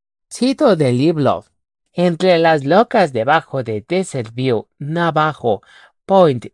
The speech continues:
y bordeando el río Colorado, ahí se pueden ver fácilmente varios acantilados negros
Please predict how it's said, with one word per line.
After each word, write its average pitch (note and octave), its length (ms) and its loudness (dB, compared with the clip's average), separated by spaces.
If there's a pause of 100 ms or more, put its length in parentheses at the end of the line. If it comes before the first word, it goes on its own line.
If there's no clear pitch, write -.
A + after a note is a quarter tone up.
y G3+ 140 0
bordeando F#3+ 680 2
el C#3 200 2
río F3 240 4
Colorado, A#2+ 800 2 (520)
ahí D3+ 480 -2
se - 180 -10
pueden A#3+ 440 2
ver B3 180 2
fácilmente A3 960 2
varios A3+ 460 2
acantilados C3+ 800 2
negros C#3 500 2